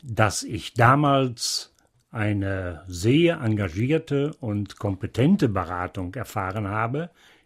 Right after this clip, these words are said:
die außerordentlich nützlich und hilfreich war bei den Bemühungen, die N P D daran zu hindern, im letzten Augenblick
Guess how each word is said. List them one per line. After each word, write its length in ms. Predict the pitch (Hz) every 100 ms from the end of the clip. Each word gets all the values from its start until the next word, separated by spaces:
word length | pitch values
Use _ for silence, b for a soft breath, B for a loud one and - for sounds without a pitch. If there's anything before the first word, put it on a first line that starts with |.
| -
die 280 | 107 117 -
außerordentlich 760 | 165 190 160 135 131 135 -
nützlich 640 | 120 127 - 120 127 120
und 440 | - 131 123 120 -
hilfreich 560 | 117 123 - 95 - 95
war 300 | 90 117 b b b
bei 300 | 101 104 135
den 220 | 143 143 135
Bemühungen, 760 | 127 120 123 123 120 117 117
die 160 | 113 110
N 200 | 117 120
P 140 | 110
D 340 | 107 110 117 107 b b b b -
daran 300 | 110 113 113
zu 160 | -
hindern, 420 | 113 139 151 143 120
im 160 | 107
letzten 480 | 98 - - - 135
Augenblick 720 | 107 131 143 139 135 131 -